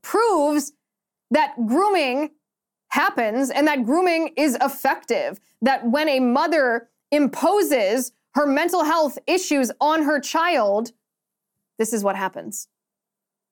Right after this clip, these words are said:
Over fifty percent of mothers with sons with gender identity disorders have borderline personality disorder.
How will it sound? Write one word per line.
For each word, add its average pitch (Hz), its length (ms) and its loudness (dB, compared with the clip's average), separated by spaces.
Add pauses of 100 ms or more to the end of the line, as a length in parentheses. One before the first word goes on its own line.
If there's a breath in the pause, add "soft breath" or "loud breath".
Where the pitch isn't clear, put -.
(560)
Over 233 220 0
fifty 349 480 -2
percent 202 640 -6
of 214 120 -2
mothers 208 440 -2
with 202 120 -4
sons 208 540 -4
with 202 300 -4
gender 214 240 0
identity 208 440 -4
disorders 233 720 -2
have 196 200 -4
borderline 202 500 -4
personality 175 580 -10
disorder. 196 400 -4